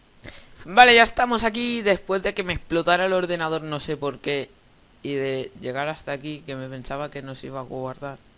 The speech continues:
la verdad. Y la lana la puedo quitar, ¿no? Porque he visto esto y digo, "Wow". Guarida del gran caballero. ¿Para qué una espada en pacífico?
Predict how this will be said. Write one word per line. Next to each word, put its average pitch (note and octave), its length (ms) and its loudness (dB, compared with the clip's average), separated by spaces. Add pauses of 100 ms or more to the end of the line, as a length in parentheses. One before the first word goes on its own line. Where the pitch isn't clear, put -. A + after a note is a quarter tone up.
(100)
la C3 100 -12
verdad. B2+ 260 -12 (2500)
Y B2 80 -12
la C3 180 -2
lana D#3 400 -4
la E3 200 -8
puedo D#3+ 220 -8
quitar, C3+ 360 -10
¿no? B2 220 -14
Porque C#3 280 -16
he B2+ 40 -10
visto C#3+ 340 -12
esto C#3+ 360 -14
y - 60 -16
digo, - 540 -14
"Wow". C3 480 -8 (2000)
Guarida F#3 360 2
del F#3 240 4
gran F#3 320 -2
caballero. F#3+ 640 -6 (2750)
¿Para D#3 240 0
qué E3 100 -4
una F#3 140 -2
espada F3 420 -2
en D#3 100 -8
pacífico? E3 640 -10